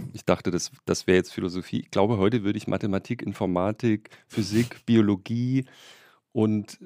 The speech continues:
Chemie und noch achtzig Sachen und Philosophie, Philosophie und Soziologie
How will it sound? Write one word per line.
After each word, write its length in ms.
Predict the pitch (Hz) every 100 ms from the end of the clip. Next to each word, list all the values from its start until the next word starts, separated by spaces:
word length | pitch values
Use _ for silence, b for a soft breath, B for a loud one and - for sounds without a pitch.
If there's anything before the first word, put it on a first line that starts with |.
| - -
Chemie 760 | - 110 101 110 131 135 135 -
und 340 | 104 107 - -
noch 200 | 113 -
achtzig 400 | - - - 104
Sachen 320 | 98 98 123
und 320 | 120 147 - -
Philosophie, 540 | 143 123 117 - 156
Philosophie 480 | - 113 107 113 123
und 120 | 110
Soziologie 680 | 120 110 120 107 110 107